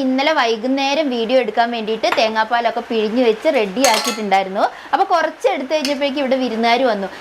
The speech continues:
പിന്നെ പെട്ടെന്ന് ഞാൻ അതൊക്കെ ഫ്രിഡ്ജിൽ എടുത്ത് വെച്ച്, പിന്നെ അത് ചെയ്യാൻ പറ്റിയിട്ടുണ്ടായിരുന്നില്ല. പിന്നെ ഫ്രിഡ്ജിൽ എടുത്ത്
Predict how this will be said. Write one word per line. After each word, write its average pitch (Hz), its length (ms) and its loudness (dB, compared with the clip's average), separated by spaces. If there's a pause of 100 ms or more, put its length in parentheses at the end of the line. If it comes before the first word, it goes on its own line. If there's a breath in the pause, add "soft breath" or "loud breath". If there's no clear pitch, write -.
(120 loud breath)
പിന്നെ 294 260 4
പെട്ടെന്ന് 277 460 0
ഞാൻ 247 180 0
അതൊക്കെ 233 300 -2
ഫ്രിഡ്ജിൽ 233 440 0
എടുത്ത് 202 260 -2
വെച്ച്, 196 220 -4
പിന്നെ 247 220 0 (140)
അത് 226 120 0 (140)
ചെയ്യാൻ 226 340 2
പറ്റിയിട്ടുണ്ടായിരുന്നില്ല. 196 840 -2
പിന്നെ 233 200 -2
ഫ്രിഡ്ജിൽ 233 400 2
എടുത്ത് 226 220 -4